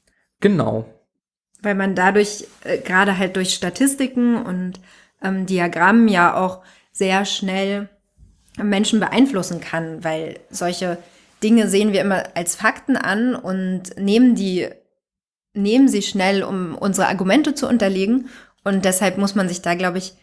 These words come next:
Speaker 2: oft auch gucken, okay, was steckt dann jetzt dahinter? Was sind die Annahmen? Wahrscheinlich ist es nicht komplett falsch,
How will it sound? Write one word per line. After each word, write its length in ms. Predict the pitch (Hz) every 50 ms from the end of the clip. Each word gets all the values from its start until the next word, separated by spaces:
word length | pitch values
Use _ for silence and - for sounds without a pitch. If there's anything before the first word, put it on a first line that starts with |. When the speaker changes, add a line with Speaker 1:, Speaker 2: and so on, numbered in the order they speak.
| _ _ _ _ _ _ -
Speaker 2:
oft 300 | 196 196 196 - - -
auch 200 | - 185 - -
gucken, 260 | - 202 - 202 175
okay, 380 | - 175 - - 208 202 185 165
was 440 | - 185 185 180 - - - - - _ -
steckt 400 | - - - - 196 196 196 -
dann 120 | 196 185
jetzt 200 | 185 185 185 -
dahinter? 500 | - 180 180 185 214 240 247 240 180 160
Was 160 | 151 165 170 -
sind 140 | 185 175
die 140 | - - -
Annahmen? 380 | 175 220 208 170 165 165 143 -
Wahrscheinlich 340 | 165 - - 185 175 170 175
ist 120 | - 175
es 120 | 165 -
nicht 160 | 190 180 180 -
komplett 380 | - 180 170 170 190 160 -
falsch, 420 | - - 196 185 202 226 240 233